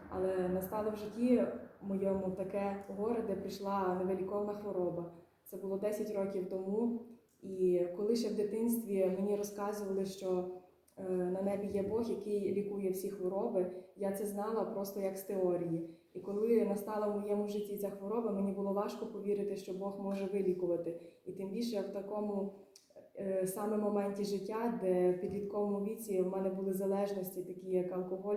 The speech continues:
куріння і дуже сильні залежності. В дитинстві моя рідна тітка, вона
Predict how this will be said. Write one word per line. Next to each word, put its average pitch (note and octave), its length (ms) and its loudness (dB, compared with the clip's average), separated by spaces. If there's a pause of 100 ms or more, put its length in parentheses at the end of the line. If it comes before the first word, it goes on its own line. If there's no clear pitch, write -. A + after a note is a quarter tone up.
(140)
куріння F#3+ 360 0
і F3 460 0
дуже G#3 180 -4
сильні G3+ 320 -2
залежності. F3+ 720 -6 (760)
В F#3+ 60 -18
дитинстві A3 560 2
моя G3 680 2 (100)
рідна G#3 220 2
тітка, G#3 360 -2
вона F#3 500 -2